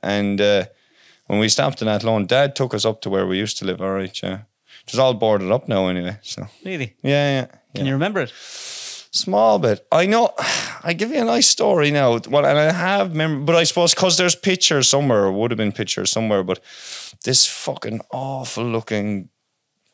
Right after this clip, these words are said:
Speaker 1: sitting room, which I suppose was the best of the best at the time, but, uh, you know, that black and white tiles and that
Speaker 2: Yeah.
Speaker 1: kind of thing. And
Speaker 2: Yeah.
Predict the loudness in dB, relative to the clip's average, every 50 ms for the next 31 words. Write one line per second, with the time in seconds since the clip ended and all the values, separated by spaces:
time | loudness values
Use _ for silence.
0 | _ -2 0 2 4 4 4 2 2 2 2 2 2 2 0 0 -2 -2 -2 -2
1 | 0 -2 -2 -2 -2 -6 -8 -8 -6 -2 0 2 2 2 2 0 -2 -2 -2 -2
2 | 0 0 2 2 0 0 -2 -4 -6 -4 0 2 2 4 4 2 2 0 0 0
3 | 0 0 -2 -2 0 0 0 2 2 0 0 0 0 0 0 0 2 2 2 2
4 | 4 2 2 0 0 2 2 4 4 4 2 2 0 0 0 0 0 0 -2 -2
5 | -2 0 0 2 2 0 0 0 0 -2 0 0 -2 -2 -2 -2 -2 -4 -4